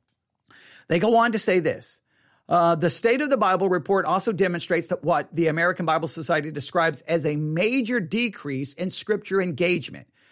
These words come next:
which is defined as consistent interaction with the Bible that shapes people's choices and transforms their relationship with God, self, and others.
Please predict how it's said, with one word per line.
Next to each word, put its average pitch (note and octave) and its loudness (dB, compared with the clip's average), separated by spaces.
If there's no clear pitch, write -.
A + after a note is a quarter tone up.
which - 2
is A3 -2
defined G3 0
as E3 -2
consistent B3+ -2
interaction F#3+ 0
with F#3+ -2
the - -2
Bible C#3+ -2
that F3+ 0
shapes A3 0
people's F3+ -2
choices A3 0
and E3+ -8
transforms F#3 -4
their F3 -2
relationship D#3+ -4
with C3+ -8
God, F#3+ 2
self, E3+ -2
and D#3 -6
others. - -4